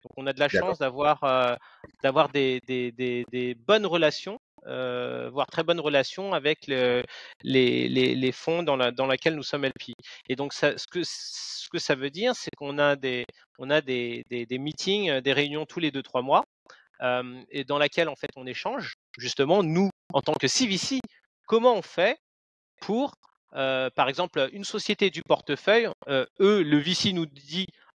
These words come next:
Speaker 1: Alors, est-ce que vous avez réussi à trouver des deals pour eux ? » Nous, on va dire, « Alors oui,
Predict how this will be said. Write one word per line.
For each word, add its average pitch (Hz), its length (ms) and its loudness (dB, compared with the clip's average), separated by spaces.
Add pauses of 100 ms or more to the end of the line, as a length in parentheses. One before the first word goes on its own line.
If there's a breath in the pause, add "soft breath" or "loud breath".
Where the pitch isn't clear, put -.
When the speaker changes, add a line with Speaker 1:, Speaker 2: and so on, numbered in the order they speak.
Speaker 1:
Alors, 160 280 6
est-ce 139 100 -2
que - 80 -8
vous 147 100 -2
avez 151 160 0
réussi 147 300 -4
à 143 60 0
trouver 139 280 -4
des 143 120 -4
deals 139 220 -10
pour 139 200 2
eux ? » 254 60 4 (520)
Nous, 185 180 0
on 185 60 2
va 147 120 6
dire, « 139 260 2
Alors 131 260 0
oui, 214 180 -6